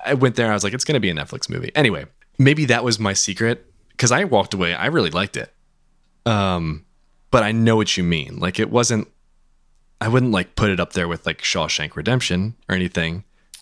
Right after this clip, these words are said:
but I thought it was really well done for being a Netflix movie.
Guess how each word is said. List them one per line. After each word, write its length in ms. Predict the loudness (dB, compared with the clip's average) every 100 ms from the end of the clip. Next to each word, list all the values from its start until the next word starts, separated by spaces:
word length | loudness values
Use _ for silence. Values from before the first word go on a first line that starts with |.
| _ 0
but 100 | 0
I 60 |
thought 200 | 2 2
it 40 | 2
was 280 | 2 0
really 280 | 2 4 4
well 220 | 4 2 2
done 260 | 0 0
for 140 | -2 -2
being 280 | 0 2
a 40 | 2
Netflix 460 | 0 -2 -4 -2
movie. 400 | 0 0 -2 -4